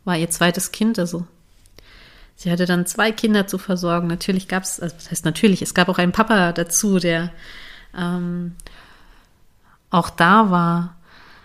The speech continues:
aber eben nicht diese unterstützende Funktion einnehmen konnte, wie es vielleicht heutzutage auch üblich ist. Oder, was heißt üblich? <laughs> Üblich ist am Ende nix, wie es heute verbreiteter ist. Ähm,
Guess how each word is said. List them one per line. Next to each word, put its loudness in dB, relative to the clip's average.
aber 0
eben -2
nicht -2
diese -2
unterstützende -2
Funktion 0
einnehmen 4
konnte, 0
wie 0
es -4
vielleicht 2
heutzutage 0
auch -6
üblich -2
ist. -10
Oder, -4
was -12
heißt -6
üblich? -4
<laughs> -16
Üblich -4
ist -6
am -8
Ende -6
nix, -4
wie 0
es -4
heute -2
verbreiteter -6
ist. -12
Ähm, 0